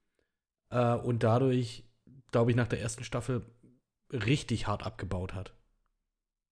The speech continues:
Ich weiß gar nicht, wie, wie, wie war denn die Story?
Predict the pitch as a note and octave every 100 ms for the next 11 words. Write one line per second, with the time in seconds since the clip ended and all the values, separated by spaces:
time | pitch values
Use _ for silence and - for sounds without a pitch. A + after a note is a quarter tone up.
0 | _ _ _ _ - - A#2+ E3+ G#2 G2
1 | G#2 G#2 A2 A#2 G2+ A#2+ A#3 B2 - -
2 | - - -